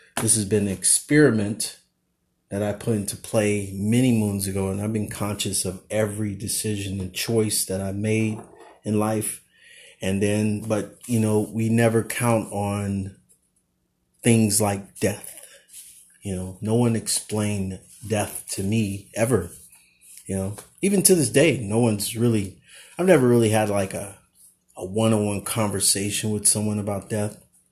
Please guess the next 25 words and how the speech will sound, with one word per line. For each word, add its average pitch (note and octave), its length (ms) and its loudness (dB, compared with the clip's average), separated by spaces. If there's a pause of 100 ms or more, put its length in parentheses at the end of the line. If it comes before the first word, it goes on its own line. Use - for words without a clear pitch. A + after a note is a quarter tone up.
(800)
But B2+ 440 2 (1700)
when B2 260 2
my C#3 180 4
grandparents B2+ 840 2
passed, F#2+ 720 -4 (1040)
uh, F2+ 280 -8
while G2+ 340 0
I G#2 80 0
was G2+ 420 -4
in, F#2+ 800 -6
I F#2+ 80 -8
was F#2+ 140 -6
in F#2 140 -4
junior G#2+ 360 0
high, F#2+ 300 -4
I G2+ 80 -10
just - 480 -4
entered F2+ 260 -6
junior F#2 300 -6
high, A2+ 320 -14 (560)
and F#2+ 80 -8
my F#2 80 -4
grandmother F#2 420 -2
passed - 420 -6
suddenly. - 440 -12